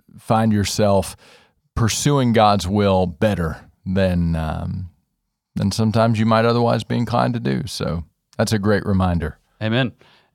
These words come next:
Speaker 2: And speaking of seeking wisdom and becoming more Christ-like, that'll take us into our passage for today, which is Matthew five through seven, which is the Sermon on the Mount.
Speaker 1: The Sermon on the Mount.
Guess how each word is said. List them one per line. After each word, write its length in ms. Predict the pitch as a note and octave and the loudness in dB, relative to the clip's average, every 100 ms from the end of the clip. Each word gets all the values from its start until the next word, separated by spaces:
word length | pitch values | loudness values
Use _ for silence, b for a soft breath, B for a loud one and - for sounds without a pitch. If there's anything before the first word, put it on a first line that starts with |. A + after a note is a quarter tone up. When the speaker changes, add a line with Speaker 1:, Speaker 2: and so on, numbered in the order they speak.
| - | -4
Speaker 2:
And 420 | A#2+ A2+ A2+ - | 0 0 -2 -6
speaking 460 | - - A#2 A#2+ A2+ | -8 -4 -2 0 0
of 320 | G#2+ G2+ - | 0 -2 -8
seeking 380 | - C3 B2+ A2+ | -10 -6 -4 -2
wisdom 440 | A2 C3+ A2+ G#2 G#2+ | 0 0 -2 -2 -2
and 80 | A2 | -4
becoming 380 | G#2+ A#2 A2 | -2 0 0
more 160 | G#2 G2+ | 0 -2
Christ-like, 760 | - C#3 D#3+ A2 G2+ G2+ - - | 0 0 0 0 0 -2 -12 -6
that'll 240 | B2+ B2+ | 0 2
take 180 | A#2 A#2 | 2 0
us 220 | A2+ G#2 | 0 -2
into 480 | A#2 G#2+ A#2+ G#2+ A2 - | -2 -2 -2 -2 -4 -4
our 400 | G#2 G2+ G2+ G#2 - - | -2 0 -2 -4 -10 -8
passage 400 | - G#2+ A#2 F#2+ | -2 -2 -2 -8
for 140 | G#2+ | -8
today, 360 | F#2+ G#2 D3 B2 | -2 0 2 0
which 200 | G#2+ G#2+ | -4 -4
is 100 | G2+ | -4
Matthew 300 | G#2 G2+ G2+ | -4 -4 -4
five 240 | G#2 G2 | -2 -2
through 100 | A2 | -6
seven, 440 | G2 F#3 D#3+ D3 C#3+ b b b | 0 2 2 -2 -6 b b b
which 200 | D#3 D3 | -2 0
is 240 | C#3+ B2 | 0 -2
the 100 | A#2 | -2
Sermon 400 | A2 G#2+ G#3 G#2+ | -4 -2 -2 -4
on 280 | - G2 G2 | -4 -4 -2
the 80 | G2 | 0
Mount. 300 | G#2+ B2 - | 2 2 0
Speaker 1:
The 80 | F2 | -8
Sermon 340 | - F2+ F#2+ | -6 -2 0
on 160 | G2 G2+ | 2 2
the 80 | A2 | 0
Mount. 380 | F2 C2+ - | 0 -4 -10